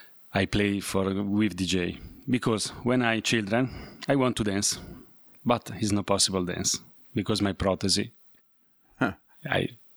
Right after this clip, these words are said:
Speaker 1: tell me, "No, Cristiano, it's not possible you dance, because you
Speaker 2: Mm.
Speaker 1: don't move exactly." Is, I think, I dance with, uh,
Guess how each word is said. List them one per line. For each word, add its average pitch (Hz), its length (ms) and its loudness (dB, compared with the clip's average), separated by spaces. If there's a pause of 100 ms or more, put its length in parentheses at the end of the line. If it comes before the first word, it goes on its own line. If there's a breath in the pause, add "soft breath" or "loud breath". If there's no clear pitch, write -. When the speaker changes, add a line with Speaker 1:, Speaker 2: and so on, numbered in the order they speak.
(120)
Speaker 1:
tell 95 160 2
me, 98 220 0
"No, 110 240 2
Cristiano, 92 600 0
it's 90 120 0
not 98 120 0
possible 98 480 2
you 92 60 -2
dance, 90 420 -2 (120)
because 98 280 2
you 92 80 2
Speaker 2:
Mm. 90 40 -2
Speaker 1:
don't 101 240 0
move 98 420 0
exactly." 90 560 0 (720 loud breath)
Is, 87 220 0 (580 loud breath)
I 90 140 2
think, 98 380 0
I 90 200 2
dance 92 320 2
with, 90 240 2
uh, 85 180 0